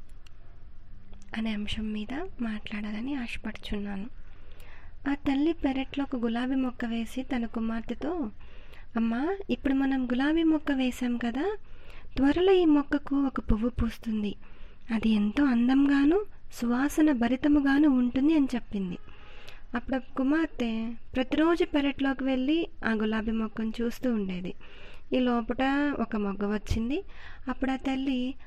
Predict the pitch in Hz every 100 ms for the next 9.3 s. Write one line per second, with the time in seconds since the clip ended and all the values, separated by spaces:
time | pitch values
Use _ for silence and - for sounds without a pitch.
0 | - - 226 226 254 - 208 - 233 247
1 | 381 427 247 208 185 202 196 214 208 214
2 | 208 220 220 339 - - - - 302 302
3 | 320 294 302 311 311 269 254 262 254 233
4 | 226 - 233 233 - 202 226 202 196 -
5 | 226 254 392 - - - - 233 240 233
6 | 294 262 226 233 262 254 240 240 240 240
7 | 240 262 294 330 320 277 240 233 240 233
8 | - 214 202 214 302 440 - 233 220 208
9 | 220 226 262